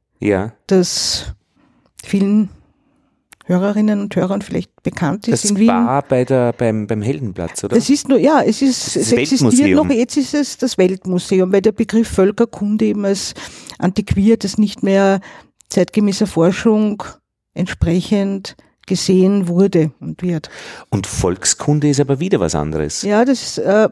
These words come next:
Speaker 2: hab ich eigentlich studiert. Ja, ist lang her. Äh, heißt jetzt Institut für europäische Ethnologie. Also Volkskunde beschäftigt sich eben mit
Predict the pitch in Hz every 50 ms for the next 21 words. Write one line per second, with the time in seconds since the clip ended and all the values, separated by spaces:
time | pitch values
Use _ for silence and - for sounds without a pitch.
0 | - 185 226 240 - 269 - - - 220 269 269 - 285 262 - - - - 262
1 | - - 254 262 277 233 175 - - - - _ _ _ _ - 185 180 175 208
2 | 233 - - - 202 202 240 269 226 214 208 269 339 - - - - - - -
3 | - - - 202 226 226 233 233 233 - - - 208 196 220 226 226 - - 285
4 | 277 262 - - - - - 240 240 - - 226 - 262 254 - - 262 220 214
5 | 247 240 - 208 202 214 233 - - 262 254 254 - - 185 190 - - 233 233
6 | 226 240 226 - - 196 190 190 190 196 247 226 - 214 196 220 - - - -
7 | - 220 220 226 233 240 - 226 - - 139 - - - 226 - - - 220 -
8 | - - 208 208 208 208 196 190 - - -